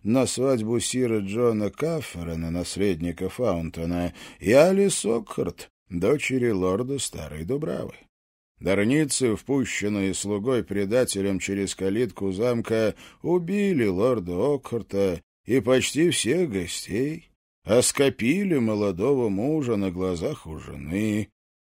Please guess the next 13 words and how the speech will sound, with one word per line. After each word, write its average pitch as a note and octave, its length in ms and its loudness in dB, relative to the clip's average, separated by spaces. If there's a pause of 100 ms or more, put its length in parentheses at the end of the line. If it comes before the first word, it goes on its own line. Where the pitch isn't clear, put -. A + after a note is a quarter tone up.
(100)
Саму C#3+ 500 6
леди D#3 380 4
Алис C#3+ 480 6
с - 160 -2
её C3+ 240 4
служанками A#2+ 1040 2
изнасиловали C#3+ 1120 2
всем B2+ 400 0
скопом A#2 840 2 (380)
и F#3+ 180 4
продали G3 760 2
мирийскому A#2 920 0
работорговцу. F2+ 1300 -4